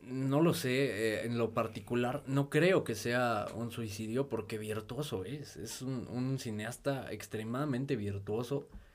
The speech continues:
y nos lo ha demostrado con las tres películas. Ahí no tenemos absolutamente nada que achacarle.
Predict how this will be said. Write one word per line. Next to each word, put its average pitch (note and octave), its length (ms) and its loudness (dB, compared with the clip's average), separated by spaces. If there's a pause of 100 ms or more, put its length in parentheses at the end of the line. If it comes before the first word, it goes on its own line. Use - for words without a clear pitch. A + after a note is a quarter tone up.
(160)
y A2+ 100 -4
nos A#2 180 2
lo A#2 100 8
ha B2+ 40 10
demostrado B2 440 4
con G#2 160 0
las G2 140 0
tres A#2 180 0
películas. G2+ 540 -2
Ahí A2+ 120 -2
no B2+ 140 0
tenemos A#2 540 -2
absolutamente A#2+ 800 -4
nada A2 340 -2
que A#2 80 -2
achacarle. A2+ 560 -6